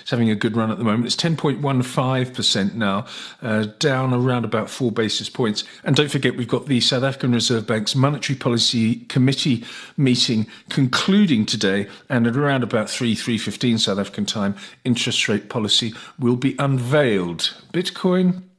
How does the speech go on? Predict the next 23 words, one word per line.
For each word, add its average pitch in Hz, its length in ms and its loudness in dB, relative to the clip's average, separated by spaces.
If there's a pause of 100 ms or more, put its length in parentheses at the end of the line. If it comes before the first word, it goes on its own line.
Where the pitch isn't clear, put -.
(220)
is, 139 480 2
um, 160 540 2
it's - 220 -8
doing 311 240 -2
all 294 160 4
right, 160 340 2
sixteen 196 400 0
thousand 170 400 2
seven 139 300 2
hundred, 117 340 0 (380)
and 139 160 2
that 139 100 2
is 143 220 0
up 135 180 -2
another 143 320 0
three 139 180 0
quarters 135 440 -2
of 120 100 -6
a 117 60 -8
percent. 156 580 0
Uh, 120 340 0
on 123 160 4
Monday, 139 560 2